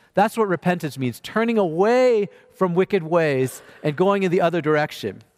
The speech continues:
Turning from our wicked ways is different from feeling bad. It's different from just feeling bad. The reason why actually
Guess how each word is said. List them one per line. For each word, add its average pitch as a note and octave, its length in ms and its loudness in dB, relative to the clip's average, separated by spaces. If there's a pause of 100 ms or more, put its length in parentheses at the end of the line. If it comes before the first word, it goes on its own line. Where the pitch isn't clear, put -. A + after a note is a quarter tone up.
(960)
Turning C#4 380 0
from C4 200 -2
our B3 100 2
wicked A#3 300 -2
ways G#3 760 0 (460)
is F3 200 2
different B3 540 0
from G3+ 380 0
feeling C4 600 0
bad. D#3+ 600 0 (520)
It's E3+ 140 -2
different A#3 300 0
from A3+ 80 2
just G#3+ 200 0
feeling A3+ 320 2
bad. F#3+ 320 2 (160)
The G3+ 80 4
reason F4 260 2
why D4 200 2
actually G3 360 0